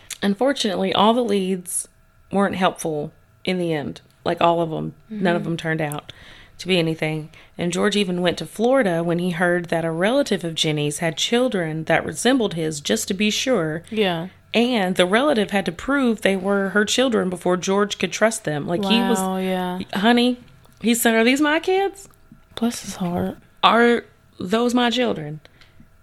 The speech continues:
Speaker 1: Prove to me they're not my kids." She's like, "Sis, these are my children." Okay, so then another tip would come in in nineteen sixty-seven. So at this point, we're twenty years, twenty-two years after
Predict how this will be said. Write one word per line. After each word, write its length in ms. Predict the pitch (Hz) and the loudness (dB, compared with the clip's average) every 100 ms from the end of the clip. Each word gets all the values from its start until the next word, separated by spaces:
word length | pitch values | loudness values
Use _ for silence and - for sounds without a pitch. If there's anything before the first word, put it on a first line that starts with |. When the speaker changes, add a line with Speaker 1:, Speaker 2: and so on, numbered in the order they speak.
| - - | -20 -6
Speaker 1:
Prove 340 | - 254 254 240 | 2 2 2 4
to 80 | |
me 140 | 240 220 | 4 4
they're 160 | 208 | 2
not 220 | 202 190 175 | 2 0 -2
my 120 | 170 | -4
kids." 540 | 165 170 156 156 - - _ | -6 -6 -6 -10 -18 -20 _
She's 280 | - 233 196 | -4 -2 0
like, 320 | 208 202 202 | 2 2 0
"Sis, 320 | - - 440 - | -6 -4 -2 0
these 180 | 392 | 0
are 60 | 415 415 | 2 0
my 140 | 427 | -4
children." 440 | - 453 415 185 175 _ _ _ _ _ _ - | -8 -6 -6 -6 -10 _ _ _ _ _ _ -8
Okay, 220 | 190 185 180 | -4 -2 -2
so 140 | 190 | 0
then 140 | 190 | 2
another 340 | 180 202 285 311 | 2 2 2 0
tip 380 | - 175 170 - | -2 -2 -2 -4
would 140 | 180 | -6
come 240 | - 175 | -4 -4
in 320 | 170 165 170 - | -2 -2 -2 -4
in 160 | 175 | -2
nineteen 400 | 170 170 175 233 | 2 0 2 0
sixty-seven. 760 | 233 247 - 269 - 185 160 165 | 0 -6 -4 -4 0 0 0 0
So 120 | 226 | 2
at 60 | 240 | 4
this 160 | 403 | 2
point, 320 | 392 269 240 - - - - - | 0 0 0 -2 -20 -20 -20 -4
we're 220 | 254 330 | 2 2
twenty 460 | - - 269 277 233 | 0 0 2 4 4
years, 460 | 214 208 196 - - | 4 2 0 -4 -6
twenty-two 460 | - 247 240 220 | 0 2 2 0
years 360 | 208 185 190 175 | -2 0 0 2
after 600 | 170 175 - 165 156 | 2 0 0 0 0